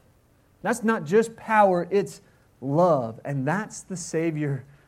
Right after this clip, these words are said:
that we serve. He has all power over all evil forces, and he has love for all kinds of different people. That's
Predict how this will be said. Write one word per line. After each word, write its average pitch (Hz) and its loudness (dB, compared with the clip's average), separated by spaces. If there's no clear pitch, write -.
that 131 -6
we 120 -8
serve. - -16
He 269 4
has 220 4
all 233 8
power 233 6
over 208 10
all 226 8
evil 214 4
forces, 190 0
and 196 2
he 196 0
has 190 -2
love 180 0
for 160 2
all 185 2
kinds 156 -4
of 113 -14
different 127 -8
people. - -14
That's 175 -4